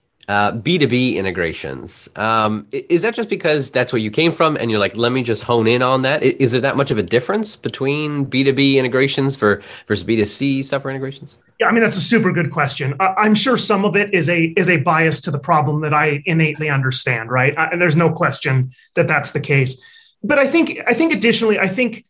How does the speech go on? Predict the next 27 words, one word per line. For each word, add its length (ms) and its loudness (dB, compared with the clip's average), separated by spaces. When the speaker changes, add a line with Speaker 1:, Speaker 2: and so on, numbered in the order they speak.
Speaker 2:
you 80 0
know, 160 0
B 180 0
two 60 -2
B 200 0
software 560 2
tends 340 0
to 80 0
have 200 2
a 40 -4
set 240 0
of 80 0
requirements, 960 -2
um, 640 2
a-, 160 -2
around, 340 2
I 60 0
think, 200 -2
a 60 2
higher 300 2
level 240 0
of 100 -6
service 380 -4
from 160 0
an 80 -2
integration 480 0
perspective, 680 -6